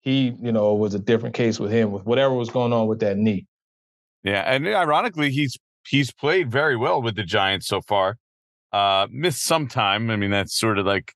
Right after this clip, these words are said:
Speaker 2: I guess, his M O. But, uh, when he's on the field, dude, he's, he's looked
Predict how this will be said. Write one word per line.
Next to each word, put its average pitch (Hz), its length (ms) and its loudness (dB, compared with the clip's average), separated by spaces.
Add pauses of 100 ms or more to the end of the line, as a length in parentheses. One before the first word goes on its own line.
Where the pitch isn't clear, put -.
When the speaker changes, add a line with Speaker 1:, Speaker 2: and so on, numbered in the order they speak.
Speaker 2:
I 101 80 0
guess, 95 220 0
his 90 160 -2
M 95 160 0
O. 98 160 0
But, 95 300 -2
uh, 98 280 2 (380)
when 131 140 -2
he's 131 140 0
on 156 180 2
the 143 60 -4
field, 190 280 0
dude, 147 180 0
he's, 180 340 0
he's 175 480 0
looked 175 260 0